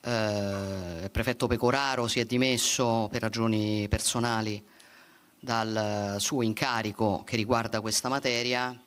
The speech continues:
e noi siamo in procinto di nominare il generale Angelo Santo, che è già stato capo del ros, insomma, una persona generale molto autorevole, a occuparsi di questa materia.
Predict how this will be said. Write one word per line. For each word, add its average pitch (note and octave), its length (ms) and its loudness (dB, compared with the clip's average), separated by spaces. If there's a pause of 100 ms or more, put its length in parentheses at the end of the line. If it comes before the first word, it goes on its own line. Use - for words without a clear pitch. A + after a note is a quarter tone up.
(440)
e C3+ 100 -10
noi A#2+ 140 -4
siamo A#2+ 260 0
in A2+ 100 -4
procinto C3 640 2
di A2+ 80 0
nominare A#2 440 2
il A2+ 80 0
generale A2+ 420 0
Angelo A2+ 320 0
Santo, A2+ 760 0 (120)
che A2 100 -10
è - 20 -6
già - 140 -10
stato G#2+ 400 0
capo G#2+ 260 -2
del G#2 120 -2
ros, B2 420 2
insomma, G2+ 200 -6
una G2+ 80 -4
persona G2+ 460 -4
generale G#2 380 -4
molto A2 520 -6
autorevole, B2 800 2 (440)
a B2+ 80 4
occuparsi A#2 460 0
di A2 60 0
questa G#2+ 260 2
materia. G#2 500 -2